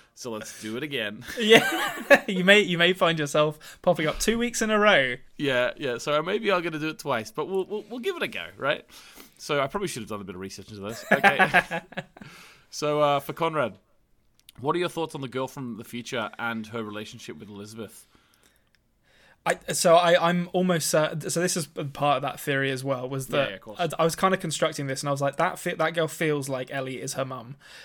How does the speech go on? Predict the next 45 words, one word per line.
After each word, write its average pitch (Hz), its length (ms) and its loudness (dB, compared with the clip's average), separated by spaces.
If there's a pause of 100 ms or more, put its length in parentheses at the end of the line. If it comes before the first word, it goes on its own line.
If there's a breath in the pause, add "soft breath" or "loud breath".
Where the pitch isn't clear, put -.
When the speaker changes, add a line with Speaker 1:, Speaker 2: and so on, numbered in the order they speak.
(280 loud breath)
Speaker 2:
just 147 180 -6
because 147 200 -2
of 135 60 -4
the 143 60 -2
way 139 180 6
they're 131 160 4
acting 135 340 -2
with 131 140 -4
each 131 200 -6
other. 131 540 0
She's, 127 500 -6
like, 135 200 0
kind 139 200 -4
of, - 180 -8 (400 loud breath)
she - 180 -6
follows 143 400 0
her 143 100 0
instructions. 135 1120 -4 (100)
She's 131 460 -6
about 143 400 -2
the 147 80 -4
right 143 240 2
age 147 520 -4 (180)
where 147 200 0
she 143 160 -4
would 151 120 -2
have 143 60 -6
been 147 160 0
born 147 280 0
when 147 140 -2
that 143 160 -6
woman, 139 440 -4 (280 loud breath)
well, 135 120 2
when, 131 260 -4
when 131 140 -2
Ellie 135 240 0
was 131 160 -4
in 135 100 -4
her 131 300 -2
maybe, 135 280 -6
like, 135 200 -4
twenties 135 580 -2
or, 127 280 -4
or, 131 340 -8
or, 127 240 -8